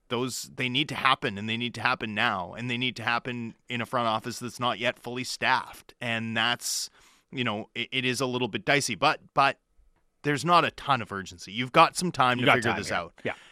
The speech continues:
Speaker 1: And especially as the Canucks are winning, right? Like, especially with the <laughs> team on a six and oh run,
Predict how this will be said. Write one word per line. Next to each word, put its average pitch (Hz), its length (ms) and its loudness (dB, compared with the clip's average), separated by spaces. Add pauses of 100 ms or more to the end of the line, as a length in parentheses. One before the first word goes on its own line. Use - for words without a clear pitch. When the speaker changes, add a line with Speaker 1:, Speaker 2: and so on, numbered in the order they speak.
(120)
Speaker 1:
And 120 240 0
especially 151 500 0
as 135 160 2
the 143 80 -6
Canucks 147 320 0
are 135 80 2
winning, 160 480 0 (400)
right? 120 220 2
Like, 135 180 0
especially 147 480 0
with 143 180 -2
the 139 140 0 (220)
<laughs> - 220 -6
team 143 220 0
on 139 140 4
a 120 80 0
six - 320 -4
and 135 140 -2
oh 131 100 4
run, 127 500 2